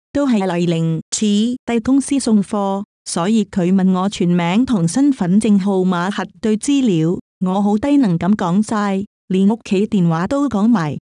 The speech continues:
後來當對方稱其包裹被扣查，又稱查到當中有十多本護照時，他才心知不妙，向對方聲稱要報警。佢好似有少少淆底，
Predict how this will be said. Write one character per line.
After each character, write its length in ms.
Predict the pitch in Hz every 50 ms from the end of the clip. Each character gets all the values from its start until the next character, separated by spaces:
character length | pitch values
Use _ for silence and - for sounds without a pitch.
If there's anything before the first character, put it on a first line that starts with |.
| _ - -
後 140 | - 233 240
來 200 | 226 190 170 170
當 240 | 170 294 302 302
對 200 | 262 233 202 202
方 280 | 202 - 262 269 277 262
稱 260 | - - 262 262 262
其 180 | 254 - 185 165
包 220 | - 262 277 294
裹 340 | - - 202 175 170 175 214
被 180 | 214 214 185 175
扣 260 | 170 - - 196 190
查， 340 | 170 - 196 160 147 143 143 - _ _ -
又 200 | 196 196 190 196
稱 240 | 196 - 262 269 269
查 280 | - - 202 170 170
到 160 | 170 208 208 208
當 280 | 208 285 294 311 311
中 240 | 294 320 311 302 285
有 160 | 254 190 180
十 160 | 180 - 185 170 -
多 140 | - 196 180
本 240 | - 190 180 202 220
護 160 | 214 190 180
照 220 | 175 - 202 190 196
時， 400 | - - 190 175 160 151 135 - - _ _ -
他 220 | - 294 311 330
才 280 | - - 226 196 175 170
心 240 | 165 262 285 285
知 140 | 262 - 285
不 120 | 285 - 294 - - - 233
妙， 420 | 214 185 185 180 180 175 180 208 214 - _ _ - -
向 200 | 277 277 277 269
對 180 | 240 233 233 233
方 180 | 294 302 311
聲 240 | 302 - 285 277 285
稱 220 | 254 285 277 262
要 140 | 240 220 202 202
報 280 | - 214 196 196 190
警。 380 | 170 175 147 143 156 180 208 220 - _ _ _ -
佢 160 | - 196 208
好 200 | 202 208 202 240
似 160 | 233 - 226
有 240 | 214 208 190 175 196
少 160 | 190 - 202
少 220 | 214 240 - - 185
淆 380 | 180 175 175 170 170 165 165
底， 400 | 160 - 156 156 160 170 202 233